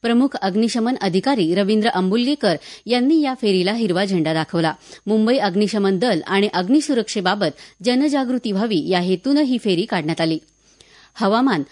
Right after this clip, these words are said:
मध्य महाराष्ट्र, मराठवाडा आणि विदर्भात आज आणि उद्या सोसाट्याचा वारा आणि मेघगर्जनेसह तुरळक ठिकाणी पावसाची शक्यता हवामान विभागानं वर्तवली आहे. आज आणि उद्या येलो अलर्ट जारी करण्यात आला असून या काळात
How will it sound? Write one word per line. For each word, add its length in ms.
मध्य 320
महाराष्ट्र, 540
मराठवाडा 540
आणि 240
विदर्भात 500
आज 300
आणि 160
उद्या 300
सोसाट्याचा 600
वारा 260
आणि 240
मेघगर्जनेसह 960
तुरळक 360
ठिकाणी 280
पावसाची 500
शक्यता 500
हवामान 420
विभागानं 480
वर्तवली 380
आहे. 180
आज 220
आणि 180
उद्या 220
येलो 360
अलर्ट 320
जारी 200
करण्यात 300
आला 160
असून 260
या 180
काळात 340